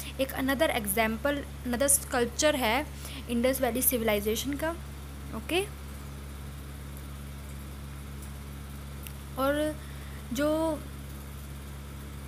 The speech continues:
ये चित्र है, जो, सॉरी, ये जो sculpture बना हुआ है, ये जो sculpture बना हुआ है, इसमें detail काफ़ी कम की हुई है, Except, मतलब कि,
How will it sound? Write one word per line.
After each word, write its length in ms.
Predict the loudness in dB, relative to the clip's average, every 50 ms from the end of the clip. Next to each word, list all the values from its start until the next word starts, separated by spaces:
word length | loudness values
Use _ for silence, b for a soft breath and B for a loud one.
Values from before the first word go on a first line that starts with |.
| -8 -8 -8 -8 -8 -8 -8 -8 -8 -8 -8 -8 -8 -8 -8 -8 -8 -8 -8 -8 -10 -10 -10 -10 -10 -8 -6 -2 0
ये 120 | 0 0
चित्र 480 | 0 0 0 0 0 2 4 6 6 8
है, 380 | 8 6 6 6 6 4 4
जो, 140 | 4 4 6
सॉरी, 220 | 6 6 6 4
ये 100 | 4 2
जो 120 | 2 2 2
sculpture 480 | 2 2 4 4 4 4 4 4 4
बना 280 | 4 4 4 4 4 4
हुआ 300 | 4 4 6 6 4 4
है, 280 | 4 2 2 2 0 0 -2 -4 B B B B B B B -8 -8 -8 -4
ये 60 | -2
जो 80 | 0 0
sculpture 360 | 4 6 6 6 6 4 2
बना 260 | 2 4 4 4 4
हुआ 200 | 4 4 6 6
है, 80 | 6 4
इसमें 260 | 4 4 2 2 4
detail 400 | 4 2 4 6 6 8 6 6
काफ़ी 260 | 4 2 0 0 0
कम 320 | -2 0 0 2 2 2 2
की 160 | 2 2 2
हुई 300 | 2 2 2 2 2 2
है, 160 | 2 2 0 -2 -4 -6 -10 -10 -10 -10 -8 -8 -8 -8 -8 -8 -8 -8 -8 -8 -8 -8 -8 -8 -8 -6 -6
Except, 440 | -4 -2 0 2 2 2 2 0 0
मतलब 240 | 0 2 4 2 2
कि, 260 | 2 0 0 -2 -2